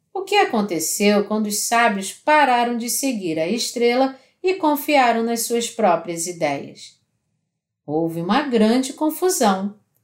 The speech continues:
Os sábios não conseguiram encontrar Jesus à sua maneira, primeiro porque eles se guiaram pelas suas próprias ideias, mas depois eles voltaram atrás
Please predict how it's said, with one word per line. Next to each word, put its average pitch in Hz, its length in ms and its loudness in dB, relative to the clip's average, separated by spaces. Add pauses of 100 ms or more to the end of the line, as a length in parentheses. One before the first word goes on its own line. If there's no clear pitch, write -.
(1080)
Os 160 180 -2
sábios 160 760 2
não 262 400 4
conseguiram 254 800 0
encontrar 240 600 0
Jesus 170 680 -2
à 160 80 -8
sua 190 400 -2
maneira, 233 640 2 (380)
primeiro 277 560 2
porque 294 300 0
eles 277 300 2
se 277 200 -2
guiaram 220 540 4
pelas 262 280 0
suas 220 360 -2
próprias 170 560 -2
ideias, 139 640 -2 (380)
mas 139 280 -8
depois 214 580 2
eles 262 260 0
voltaram 170 560 0
atrás 196 680 -2